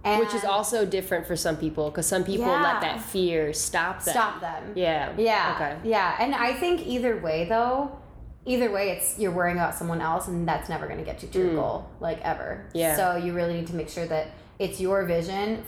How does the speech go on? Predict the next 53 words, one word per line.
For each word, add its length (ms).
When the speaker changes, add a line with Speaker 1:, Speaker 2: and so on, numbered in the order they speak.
Speaker 2:
for 260
your 260
own 220
reasons, 520
for 120
your 160
own 160
intentions, 480
for 140
your, 260
your, 320
your 120
growth, 540
your 100
expansion. 800
So, 800
yeah, 280
so 160
that 260
was 180
Speaker 1:
That 180
right 140
there 140
was 120
gold. 440
Speaker 2:
Yeah. 200
Speaker 1:
<laughs> 120
That 240
was, 100
that 160
was, 100
like, 180
literal 320
gold. 320
I 60
was 80
like, 120
Speaker 2:
Gold. 120
Speaker 1:
"Words 240
of 100
wisdom 480
right 340
Speaker 2:
Words 340
Speaker 1:
there." 140
Speaker 2:
of 60
wisdom. 760
Speaker 1:
<laughs> 20
Speaker 2:
Um, 440
but 180
yeah, 240
so 80
then 160
I, 540